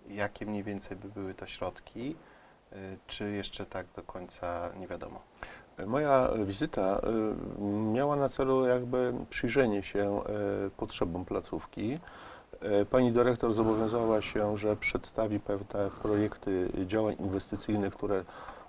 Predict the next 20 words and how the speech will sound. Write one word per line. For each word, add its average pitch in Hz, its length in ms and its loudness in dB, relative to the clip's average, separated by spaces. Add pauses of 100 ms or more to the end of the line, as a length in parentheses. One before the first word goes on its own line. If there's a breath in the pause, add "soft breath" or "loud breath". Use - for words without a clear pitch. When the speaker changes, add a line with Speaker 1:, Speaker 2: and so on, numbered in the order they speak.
Speaker 2:
uważa 107 360 6
za 101 640 2
konieczne. 98 720 0
Wskazała 156 480 4
oczywiście 123 400 2
na 110 120 4
posesję 107 580 -2
szkoły, 117 500 0 (320 loud breath)
wskazała 123 400 6
w 120 60 2
szczególności 120 760 2
na 113 760 8
szkołę 117 380 2
wewnątrz, 98 640 4
na 92 400 0
sale 113 360 0
lekcyjne, 110 600 0
które 107 380 2
wymagają 110 460 2
pilnej 107 500 2